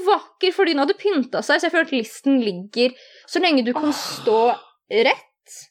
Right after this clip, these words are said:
Speaker 2: Ja.
Speaker 1: så er du pen som gammel.
Speaker 2: Å nei, men du kan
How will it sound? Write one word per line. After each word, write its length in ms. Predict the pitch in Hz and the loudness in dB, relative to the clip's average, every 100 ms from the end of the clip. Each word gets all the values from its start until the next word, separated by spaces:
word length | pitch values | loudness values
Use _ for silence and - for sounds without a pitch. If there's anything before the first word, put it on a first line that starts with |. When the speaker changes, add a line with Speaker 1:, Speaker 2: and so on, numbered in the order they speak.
| _ _ _ _ _ 226 | _ _ _ _ _ -18
Speaker 2:
Ja. 240 | 220 247 254 _ _ _ - | -14 -14 -16 _ _ _ -8
Speaker 1:
så 120 | - | -4
er 200 | 240 202 | -2 -2
du 80 | 214 | -4
pen 280 | - - 185 | -6 -12 -8
som 140 | 220 | -6
gammel. 280 | 202 175 226 294 311 | -4 -4 -8 -10 -8
Speaker 2:
Å 80 | 269 | -2
nei, 140 | 320 349 | 0 2
men 100 | 339 | 0
du 80 | |
kan 160 | 381 | -2